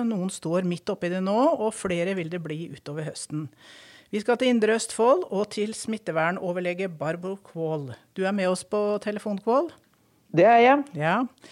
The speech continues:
Speaker 1: Indre Østfold kommune har hatt et stort utbrudd i august, og i forrige uke fikk dere enda et nytt et, og i helga var det vel også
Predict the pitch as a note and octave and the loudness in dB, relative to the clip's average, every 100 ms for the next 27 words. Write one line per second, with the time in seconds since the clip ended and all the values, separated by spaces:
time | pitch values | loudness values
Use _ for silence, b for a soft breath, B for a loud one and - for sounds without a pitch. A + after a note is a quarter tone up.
0 | B B B B A#3 A#3+ F#3+ A3+ A3+ G#3+ | B B B B 2 4 4 2 2 2
1 | A3 A#3 A#3 A3+ B3 B3 G#3 A#3 A#3 A3+ | 4 6 4 4 2 4 4 2 2 4
2 | A3 G#3 F#3+ - - - - - - A3+ | 2 2 -4 -6 -16 -10 -10 -10 -8 -6
3 | A#3+ - A3 - F3+ E3+ E3+ E3+ E3 E3 | -6 -6 -8 -8 -8 -6 -4 -2 -2 0
4 | G#3+ E4+ - - - G#3 G3 - A3 F3 | -2 -2 -8 -14 -10 -4 -4 0 -2 -2
5 | D3+ D3+ - G3+ G3+ - E3+ F3+ F#3+ E3+ | -4 -6 -6 -6 -6 -6 -4 -4 -4 -4
6 | C#3+ C#3 E3 - C4+ F#4 A#3+ A3 G#3+ G3 | -6 -8 -8 -4 -4 -2 -4 -4 -2 0
7 | D#3+ F3 F#3 F3 F3 F3 E3 - | 0 0 -2 -2 -2 -4 -6 -4